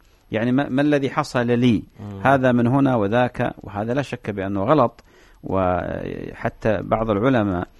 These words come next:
Speaker 1: يبطل صلاة من يتعمد مثل هذا الأمر، وهذا الكلام يبحث في بابه. المقصود
Speaker 2: نعم.
Speaker 1: بأن الذي يفتح هو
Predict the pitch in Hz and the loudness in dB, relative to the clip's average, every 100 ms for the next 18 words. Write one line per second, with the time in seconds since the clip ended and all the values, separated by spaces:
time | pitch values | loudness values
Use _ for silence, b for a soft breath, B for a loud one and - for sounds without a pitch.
0 | b b - 117 196 208 147 123 120 120 | b b -4 2 2 2 -4 -4 -2 -2
1 | 113 - 107 107 101 104 123 110 104 98 | -2 -4 -4 -4 -6 -4 -2 -2 -4 -6
2 | 92 95 90 80 76 87 - - - - | -6 -4 -4 -6 -6 -8 -10 -20 -20 -20
3 | - - 90 92 85 82 139 98 87 98 | -18 -6 -2 0 -2 0 0 0 -2 -6
4 | - 113 123 120 135 - 98 110 107 107 | -4 0 0 0 -2 -4 -4 -2 0 0
5 | 71 78 - 170 - - 180 - B 104 | 0 -6 -2 -2 0 2 0 0 B -8
6 | 101 95 135 139 143 139 156 165 - 170 | -6 -2 2 4 2 2 0 0 -2 -4
7 | - 143 156 | 0 2 2